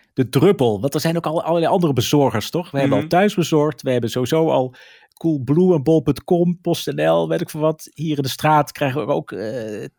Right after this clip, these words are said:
Speaker 1: twintig busjes per dag. Dus het is een soort druppel. En dan kom ik toch weer terug bij Ploys van Amstel, mijn favoriete D J slash, eh, logisticus.
Speaker 2: <laughs>
Speaker 1: Ehm, die zegt van, ja, gemeenten moeten dat als geheel aanpakken. Het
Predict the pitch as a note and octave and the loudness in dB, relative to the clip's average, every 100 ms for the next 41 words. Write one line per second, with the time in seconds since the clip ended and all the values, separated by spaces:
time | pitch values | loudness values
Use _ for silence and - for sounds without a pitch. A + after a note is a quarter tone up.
0 | _ - F3 E3 - D3 D3+ C#3 - A#2 | _ 0 0 0 0 0 0 -2 -4 0
1 | D3 F3+ - D3 D#3 C3+ - C#3 - - | 2 0 -2 -4 -2 -4 0 -2 -2 -20
2 | - - _ B2 C3 F3+ F#3 F#3+ F#3+ F#3+ | -20 -20 _ -4 2 2 4 4 4 0
3 | _ _ C3 C#3+ C#3 C3+ D#3 C#3+ G3 E3 | _ _ -4 -2 -4 -2 -2 2 2 2
4 | C#3 C#3+ - B2 B2 C#3+ C#3+ - G#2+ E3 | 2 2 2 0 2 2 2 0 0 0
5 | F3 - E3+ E3 C#3 B2+ C#3 B2 C3 C3+ | 0 2 0 0 -4 -2 -2 0 -2 -2
6 | C3+ B2+ B2 A#2 D3 C3+ C3 B2+ B2 - | 0 0 -2 -2 0 2 2 2 0 -2
7 | C#3 B2+ - - - A#2+ A#2+ A#2+ A2+ D#3 | 0 0 -2 -12 -8 -6 -2 0 2 2
8 | - C3+ C3 B2 - - _ - - - | 2 -2 0 0 -4 -18 _ -20 -20 -6
9 | D#3 D3+ B2+ A#2+ A2 A2 A2 _ _ D3+ | 0 2 2 0 -4 -6 -10 _ _ -2
10 | C#3 D#3+ - - C#3+ C#3 D#3+ D3 - _ | 2 0 0 -4 -4 0 0 0 -6 _
11 | - - A#2+ F#3+ A3+ A#3+ G3+ F3 F3 D3 | -12 -4 0 2 4 2 0 0 2 2
12 | C#3 - - _ - C3+ - D3+ A3 C#3+ | 0 -2 -20 _ -6 -4 0 2 4 4
13 | A2+ G#2+ F#2+ G2+ B2+ - - | 2 0 -2 -2 -4 -4 -14